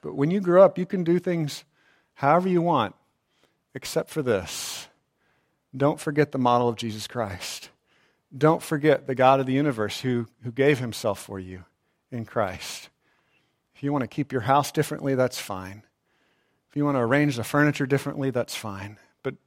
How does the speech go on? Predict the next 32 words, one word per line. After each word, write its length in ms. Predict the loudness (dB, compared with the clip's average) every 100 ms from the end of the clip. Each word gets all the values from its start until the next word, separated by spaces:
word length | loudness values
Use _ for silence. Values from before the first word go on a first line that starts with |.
| -8
but 80 |
don't 180 | -4 -4
forget 280 | -4 -10 -10
Jesus. 440 | -8 -8 -8 -4
Look 360 | 2 2 2 -14 _ _ _
to 100 | -10
Jesus. 420 | -6 -4 -4 -6 -6
He's 320 | -2 0 0
the 140 | -2 2
ultimate 420 | 2 2 -4 0
model. 380 | 2 4 2 0
He's 340 | 0 0 0
the 80 | -2
one 520 | 2 2 0 -4 -8 -14 _ _ _ _ _ _ _ _
who, 120 | 0
more 220 | 4 4
than 120 | 6
any 200 | 4 10
other 220 | 10 10 6
human 340 | 4 4 6
model, 360 | 8 8 6 4
had 280 | 2 2 0 -2
perfect, 580 | 4 4 4 -4 -4 -20 _ _ _
genuine 380 | 0 2 2 -2
concern 420 | -6 -6 -6 -6
for 200 | -8 -8
us. 440 | -8 -10 -12 -12 -18 _ _ _ _ _
He's 300 | -4 0 0
the 100 | 2
one 180 | 0 2
who 200 | 0 -2
risked 540 | 2 4 4 -2 -12